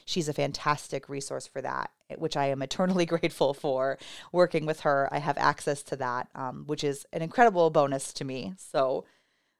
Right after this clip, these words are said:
let's see. Um, the last bit I think I just wanna touch on for this episode, I've mentioned it a few different times, but it's worth giving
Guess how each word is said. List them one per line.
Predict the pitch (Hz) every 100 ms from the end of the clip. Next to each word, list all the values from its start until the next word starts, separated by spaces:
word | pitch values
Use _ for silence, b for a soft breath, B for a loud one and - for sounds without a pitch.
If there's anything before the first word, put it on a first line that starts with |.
| -
let's | 180 175
see. | - - 170 131 - _ _ _ _ _ -
Um, | 160 147 147 147 151 _ _ _ _ _ _ _ -
the | 220
last | 202 214 - -
bit | 175 -
I | 170
think | 170 160
I | 151
just | 156 -
wanna | 156
touch | 143 143 -
on | 143 143
for | 147
this | 143 -
episode, | 147 147 - 143 139 -
I've | 165 151
mentioned | 160 156 - 156
it | 143
a | 143
few | - 147
different | 147 147 123
times, | - 143 139 143 -
but | 143
it's | 139 -
worth | 143 156 - -
giving | 156 147 147